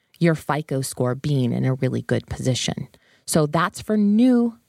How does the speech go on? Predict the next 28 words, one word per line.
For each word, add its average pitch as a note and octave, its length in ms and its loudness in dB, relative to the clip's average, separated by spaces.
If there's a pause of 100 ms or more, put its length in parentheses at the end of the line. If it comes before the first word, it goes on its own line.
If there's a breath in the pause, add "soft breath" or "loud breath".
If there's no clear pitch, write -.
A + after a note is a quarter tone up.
(100)
credit C3+ 340 -2
users. - 540 -4
That G3 220 -4
could - 180 -6
also A3+ 400 0
be F#3 200 0
for F3+ 180 -2
someone F3 440 0
that's D#3 360 -2 (100)
had D#3 280 -2
an E3+ 120 0
unfortunate C#3+ 680 -2
event D#3 440 -2 (440 soft breath)
and C3 140 -2
they A2 60 -2
had B2+ 220 -4
to C3+ 60 -6
file D#3+ 300 -2
bankruptcy F3+ 800 -2 (440)
and C3 180 0
they're B2+ 140 -2
reestablishing C#3 1000 -2
themselves. - 640 -6 (340)
Anytime A#3+ 580 0
you're E3 140 0
reestablishing G3+ 1160 0
or B2+ 140 -4
establishing F3+ 1000 -4